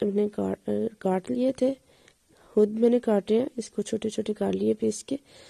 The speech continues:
अच्छी तरह से ये गल जाएगा और अच्छी तरह अंदर से पक भी जाएगा, ठीक है। तो chicken tikka पिज़्ज़ा बहुत ही मज़ेदार होता है, आप भी ज़रूर try करिएगा। बहुत ही आसान है, डो अच्छी हो जाती है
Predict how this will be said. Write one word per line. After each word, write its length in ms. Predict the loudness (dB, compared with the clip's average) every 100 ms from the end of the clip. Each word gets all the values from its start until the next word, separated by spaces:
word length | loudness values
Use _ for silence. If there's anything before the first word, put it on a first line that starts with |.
| -20 _ -2
अच्छी 320 | -2 -2 -2
तरह 220 | 0 0 0
से 160 | 0
ये 120 | 2 2
गल 280 | 2 2 2
जाएगा 420 | 0 0 -2 -4 -8 _ _ _ 0
और 160 | 0
अच्छी 280 | 0 -4 -2
तरह 180 | 0 2
अंदर 200 | 2 0
से 140 | -2 -2
पक 220 | -2 -4 _
भी 80 | -4
जाएगा, 420 | 0 0 0 -4 -8 _ _ _ -20 _ -10
ठीक 260 | -6 -2 0
है। 140 | -2 _ _ _ _ -2
तो 120 | -2
chicken 380 | -2 0 2 2
tikka 340 | -2 -2 0 0
पिज़्ज़ा 400 | 0 0 0 -2 -2 -4
बहुत 400 | -2 -2 -4 -4
ही 160 | -4 0
मज़ेदार 540 | 0 0 0 0 -2
होता 300 | -4 -8 -4
है, 140 | -4 -4 -4
आप 240 | -2 -2
भी 200 | -2 -2 -2
ज़रूर 380 | -2 -2 -2
try 280 | -2 0 0
करिएगा। 560 | 0 -2 -2 -2 -2 -4 -8 -8
बहुत 480 | 2 2 4 0 0
ही 100 | 0
आसान 440 | 0 0 0 0
है, 80 | -2 -6 _ -20 -20 -20 _ _ -10
डो 340 | -2 4 6 6
अच्छी 320 | 2 0 0
हो 120 | 2
जाती 380 | 2 0 0 -2
है 140 | -2